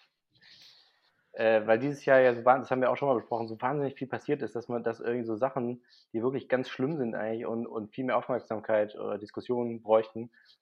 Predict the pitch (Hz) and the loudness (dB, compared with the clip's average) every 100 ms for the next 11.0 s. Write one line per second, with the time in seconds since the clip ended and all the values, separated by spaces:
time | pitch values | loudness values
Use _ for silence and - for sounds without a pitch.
0 | _ - 110 107 - _ 123 117 131 135 | _ 0 2 0 -4 _ -4 2 2 2
1 | 127 127 - 117 113 113 113 113 - 110 | 2 2 0 -2 0 2 2 0 -2 0
2 | - - 107 95 92 95 98 110 110 101 | 0 0 -2 -2 -6 -4 -4 -2 -6 -8
3 | 101 110 104 104 - 127 - 107 101 104 | -8 -8 -8 -8 -8 -10 -8 -6 -6 -6
4 | 113 110 104 101 110 110 113 107 104 - | -6 -2 0 0 -2 -6 -6 -4 -4 -6
5 | 107 - 110 110 110 101 113 113 - 107 | -8 -4 -4 -4 -8 -8 -10 -10 -4 -4
6 | - 101 107 113 107 104 110 123 - - | -4 -10 -4 -4 -4 -6 -8 -8 -14 -20
7 | _ _ _ _ 101 107 110 123 127 - | _ _ _ _ -10 -10 -6 -6 -6 -6
8 | 110 139 - 101 98 107 107 113 110 - | -4 -4 -4 -4 -4 -8 -8 -4 -6 -8
9 | - - 151 - 123 - _ _ _ 101 | -12 -4 -4 -4 -8 -10 _ _ _ 0
10 | 113 120 110 110 107 110 110 104 101 98 | 0 0 0 2 2 0 -6 -8 -10 -12